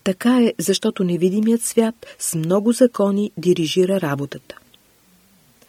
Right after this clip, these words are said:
Тактът в природата е мярка на времето. Има тактове за седем години, за четиринайсет, двайсет и една, тридесет и пет и тъй нататък.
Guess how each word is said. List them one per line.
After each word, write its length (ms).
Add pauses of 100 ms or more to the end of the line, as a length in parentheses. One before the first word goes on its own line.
(360)
Тактът 420
в 80
природата 640 (280)
е 120
мярка 480
на 120
времето. 520 (420)
Има 240 (100)
тактове 520
за 140
седем 400
години, 540 (320)
за 140
четиринайсет, 1120
двайсет 720
и 60
една, 320 (300)
тридесет 440
и 60
пет 240 (260)
и 80
тъй 200
нататък. 420